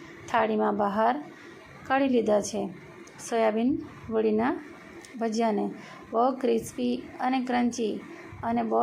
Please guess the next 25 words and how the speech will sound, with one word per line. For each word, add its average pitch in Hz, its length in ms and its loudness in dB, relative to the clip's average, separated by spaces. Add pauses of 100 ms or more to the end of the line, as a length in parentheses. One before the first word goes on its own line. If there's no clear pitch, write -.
સરસ 254 500 0
લાગે 214 320 2 (120)
એવા 226 200 2
મેં 214 280 2
સોયાબીન 220 540 2
વડીના 208 340 2
ભજીયા 208 540 2 (100)
બનાવ્યા 220 480 2
છે. 208 180 -6 (480)
તમે 262 220 2
પણ 277 220 2 (100)
આવી 240 280 4
રીતે 226 260 2 (480)
સોયાબીન 254 500 4
વડીના 214 300 2
ભજીયા 214 500 0 (140)
બનાવો 226 380 2 (420)
અને 226 200 2
પછી 220 320 -2
બીજી 226 360 0
વાર 269 140 6
બી 269 100 2
પાછા 247 360 0
મૂક્યા 233 440 0 (420)
અને 233 180 0